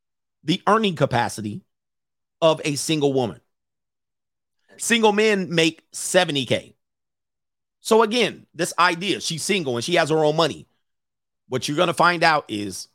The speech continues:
they don't earn that much money. And even when they do, they probably still, in general, cannot afford their lifestyle. They can't. They cannot.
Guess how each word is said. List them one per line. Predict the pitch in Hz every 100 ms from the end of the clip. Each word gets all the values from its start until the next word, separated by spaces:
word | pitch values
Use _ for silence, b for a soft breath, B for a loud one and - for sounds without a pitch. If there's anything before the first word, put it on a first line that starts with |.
| _ -
they | 147
don't | 170 196 -
earn | 180 175
that | 139 135
much | 117 101
money. | 107 104 113
And | 127 127
even | 135 143
when | 139
they | 127 113
do, | 120 139 127 - _ -
they | 123 104 -
probably | - 156 185 196 175 190
still, | - 175 117 78 -
in | 156 170
general, | 143 156 127 - b b
cannot | 151 139 170 -
afford | 156 160 151 135
their | 135
lifestyle. | 131 123 - 82 73 - _ _ _
They | 120 117 117 117 120
can't. | 120 147 120 117 117 - _ _ -
They | 151
cannot. | - 165 165 123